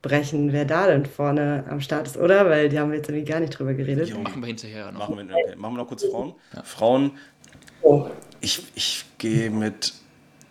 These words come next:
Speaker 2: U S A eins, Deutschland zwei, drei Kanada, vier auch Österreich,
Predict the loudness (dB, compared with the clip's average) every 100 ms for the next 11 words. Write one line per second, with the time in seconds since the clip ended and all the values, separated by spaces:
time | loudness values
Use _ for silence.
0 | -6 -2 -2 -2 0 2 2 2 0 0
1 | 0 0 0 -2 -2 4 6 6 4 -2
2 | -10 _ _ -20 _ _ _ -12 -4 0
3 | 2 2 0 0 2 2 4 2 2 -2
4 | -6 -6 -8 -8 -8 -8 -4 0 2 2
5 | 0 -4 _ _ _ _ _ _ _ _
6 | -20 -20 _ -4 -2 -2 -2 -8 -4 -4
7 | -4 -2 2 2 0 -8